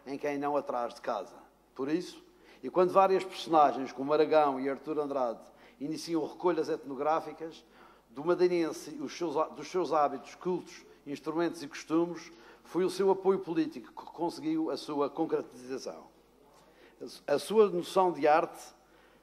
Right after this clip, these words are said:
e da cultura em geral ultrapassava o elitismo da época vigente, proporcionando uma abertura muito maior aos seus conceitos, sempre com grandes exigências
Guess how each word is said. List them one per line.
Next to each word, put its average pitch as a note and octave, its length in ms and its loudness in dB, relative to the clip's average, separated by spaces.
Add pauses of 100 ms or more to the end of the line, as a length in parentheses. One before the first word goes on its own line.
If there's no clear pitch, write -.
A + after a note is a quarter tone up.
(120)
e D3+ 100 -6
da D#3 160 8
cultura E3 380 2
em D#3 40 2
geral D3 520 4
ultrapassava E3+ 640 2
o F3 140 6
elitismo E3+ 560 0
da D3+ 100 2
época C#3+ 300 0
vigente, C#3 580 -10 (320)
proporcionando E3+ 580 -2
uma F3 120 6
abertura E3+ 400 0
muito F#3+ 240 -2
maior D3+ 520 4 (300)
aos C#3 180 -2
seus F#3 200 -4
conceitos, D#3 720 -2 (200)
sempre - 300 -4
com E3+ 140 -4
grandes D#3 360 -4
exigências D3+ 800 -10